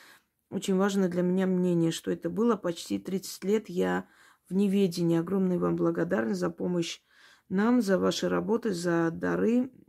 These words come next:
и так далее, и так далее. Я вам скажу. Э, вы,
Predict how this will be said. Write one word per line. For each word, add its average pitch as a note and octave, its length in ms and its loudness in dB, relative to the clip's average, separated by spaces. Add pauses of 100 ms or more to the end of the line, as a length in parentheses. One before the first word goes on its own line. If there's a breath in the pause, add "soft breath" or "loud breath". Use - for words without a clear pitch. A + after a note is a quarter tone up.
(180)
и E3+ 80 -8
так E3 240 -8
далее, G3+ 220 -2
и G3 40 -16
так F3 180 -8
далее. E3+ 220 -2
Я F#3+ 80 0
вам F#3 120 -2
скажу. E3 420 -8 (1600)
Э, E3+ 680 -4 (1080)
вы, A3+ 400 2